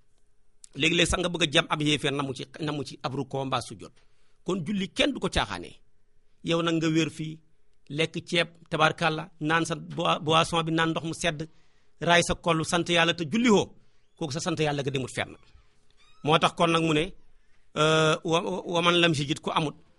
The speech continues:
"maa yasturu", lu muy suturaale, "bihi", ci moom, "awratahu", awram, salla, na julli, uryaanan, ci rafle. Bana wax ja, "wa man axtaa", ku dëddu, "al qiblata", qibla, aada, na baamu, "fil waxtu", ci waxtu wi. Képp koo xam ne da ngaa julli mooy xibla.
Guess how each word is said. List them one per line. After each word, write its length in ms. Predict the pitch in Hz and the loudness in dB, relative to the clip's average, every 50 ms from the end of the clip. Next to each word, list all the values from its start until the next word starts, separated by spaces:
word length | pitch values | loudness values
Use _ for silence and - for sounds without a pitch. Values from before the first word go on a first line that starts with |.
| _ _ _ _ - | _ _ _ _ -6
"maa 300 | 135 147 156 160 165 175 | 0 4 8 8 8 8
yasturu", 460 | 165 175 180 - - - 180 170 175 | 8 6 6 4 6 6 8 8 8
lu 100 | 165 170 170 | 8 8 6
muy 120 | 175 175 165 | 6 4 4
suturaale, 420 | 170 165 175 165 160 156 156 156 | 2 0 4 4 4 6 4 4
"bihi", 160 | 147 156 160 151 | 2 2 0 2
ci 80 | 156 | 2
moom, 120 | 156 147 160 | 2 4 4
"awratahu", 280 | 165 156 151 160 147 | 4 2 2 0 0
awram, 300 | 139 147 143 135 151 151 | 0 0 0 -2 -4 -8
salla, 280 | - - 180 170 160 151 | -6 -6 -2 0 0 0
na 80 | 156 151 | 0 -2
julli, 160 | 147 143 151 | -4 -6 -6
uryaanan, 380 | 147 135 147 151 139 135 131 127 | -6 -4 -4 -4 -4 -6 -8 -10
ci 80 | - | -10
rafle. 240 | - 104 92 87 - - _ - - _ - _ _ - _ _ - _ - _ - - - - - | -12 -12 -14 -16 -20 -20 _ -20 -20 _ -20 _ _ -20 _ _ -20 _ -20 _ -20 -20 -20 -18 -4
Bana 220 | 131 147 147 147 | -2 0 0 0
wax 140 | 143 117 120 - | 0 -2 -4 -8
ja, 60 | 87 - - _ _ _ - | -12 -16 -16 _ _ _ -2
"wa 100 | 156 156 | 2 4
man 140 | 165 185 - | 4 6 6
axtaa", 360 | 202 - - - 196 180 165 | 4 2 4 4 4 4 4
ku 120 | - 185 180 | 4 2 -4
dëddu, 300 | 160 185 135 120 107 - - - - - - - | -4 -4 -4 -4 -8 -10 -12 -20 -20 -4 2 4
"al 180 | 160 165 - | 4 4 2
qiblata", 320 | - 190 170 175 165 175 - | -2 0 0 0 0 0 -4
qibla, 400 | - 202 196 175 139 110 - - - - - - | -2 -2 -2 -2 -2 -4 -6 -10 -20 -18 0 2
aada, 340 | 170 160 165 165 165 165 | 4 6 6 6 4 4
na 120 | 156 160 160 | 2 2 2
baamu, 280 | 151 151 147 151 147 | 2 0 0 0 -4
"fil 160 | - - 156 147 | -6 -6 -6 -6
waxtu", 200 | 143 - - 131 | -6 -8 -10 -12
ci 80 | 143 131 | -10 -10
waxtu 200 | 120 - - 101 | -12 -12 -14 -16
wi. 140 | 87 - _ _ _ - | -16 -16 _ _ _ -2
Képp 180 | 196 196 - 180 160 | -2 -2 -2 -2 -2
koo 140 | 170 165 160 | -2 -2 0
xam 120 | 170 160 | 0 -2
ne 80 | 160 156 | -2 -2
da 80 | 156 | -2
ngaa 160 | 151 156 151 147 127 | 0 0 -2 -2 -4
julli 280 | 143 135 139 175 - - - - | -8 -8 -8 -8 -10 -14 -20 -14
mooy 240 | - 147 156 165 160 160 | -8 -4 0 0 -2 -2
xibla. 320 | - 180 139 117 117 | -4 -8 -8 -8 -10